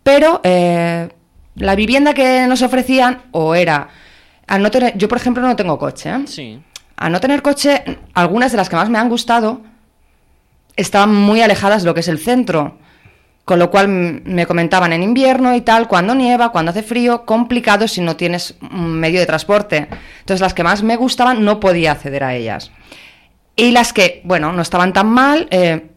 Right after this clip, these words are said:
Speaker 1: los precios eran desorbitados para lo que se ofrecía, quiero decir, pues, casas que hay que reformar, etcétera, etcétera, en lugares que, pues, a lo mejor no, no están muy bien comunicados o son un poco más peligrosos que los otros, etcétera, etcétera.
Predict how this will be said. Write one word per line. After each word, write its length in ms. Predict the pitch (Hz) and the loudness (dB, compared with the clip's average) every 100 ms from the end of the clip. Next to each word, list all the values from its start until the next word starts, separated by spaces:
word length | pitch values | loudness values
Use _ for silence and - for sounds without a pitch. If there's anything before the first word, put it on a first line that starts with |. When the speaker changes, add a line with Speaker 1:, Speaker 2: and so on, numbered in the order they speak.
| _ | _
Speaker 1:
los 200 | 180 175 | -4 -4
precios 360 | - 185 196 185 | -2 -2 0 0
eran 160 | 185 | 0
desorbitados 500 | 185 190 180 180 220 | 0 0 0 2 2
para 160 | 214 185 | 2 0
lo 80 | 156 | 0
que 80 | 151 | -2
se 100 | 139 | -6
ofrecía, 420 | 170 151 247 160 | -8 -4 -2 0
quiero 160 | 175 | 0
decir, 460 | 156 151 156 - - _ - | 0 -2 -4 -8 -12 _ -18
pues, 160 | 127 | -10
casas 280 | - 160 170 | -6 -4 -2
que 80 | 175 | 0
hay 60 | |
que 100 | 175 | 0
reformar, 640 | 190 208 254 262 240 240 240 | 0 0 2 4 4 4 2
etcétera, 360 | 240 175 185 | 0 -2 0
etcétera, 600 | 196 202 202 214 214 214 214 - - | -2 0 -2 2 4 4 2 -6 -12
en 500 | - 196 190 185 185 | -2 -2 0 -2 0
lugares 420 | 180 175 185 185 180 | 2 4 4 2 0
que, 140 | 175 | -2
pues, 240 | 160 143 | -2 -6
a 80 | 143 | -6
lo 60 | 147 | -4
mejor 320 | 139 160 165 | -4 -4 -4
no, 480 | 151 151 151 147 - | -4 -4 -2 -2 -6
no 180 | - 160 | -8 -6
están 240 | 165 180 156 | -4 -2 0
muy 100 | 175 | 0
bien 120 | 208 | 0
comunicados 760 | 226 240 262 247 247 247 247 - - - - | 2 0 2 2 4 4 2 -2 -14 -20 -8
o 160 | 160 | -6
son 200 | 151 160 | -4 -4
un 80 | 165 | -4
poco 160 | 160 165 | -4 -2
más 140 | 180 | -4
peligrosos 600 | 202 202 196 202 202 208 | -2 0 2 2 2 -2
que 100 | 208 208 | -2 -2
los 180 | 247 277 | -2 0
otros, 520 | 302 285 302 302 - | 0 0 0 0 -2
etcétera, 360 | 190 196 202 180 | -4 -2 -2 -2
etcétera. 380 | 160 160 147 | -4 -4 -4